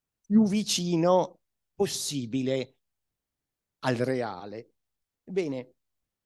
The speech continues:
il filosofo,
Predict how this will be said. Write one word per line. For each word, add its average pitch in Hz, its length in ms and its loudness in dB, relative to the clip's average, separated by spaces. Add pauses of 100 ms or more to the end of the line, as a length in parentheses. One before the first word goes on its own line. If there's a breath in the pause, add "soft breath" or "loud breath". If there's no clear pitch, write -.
(3250)
il 151 140 -10
filosofo, 196 800 0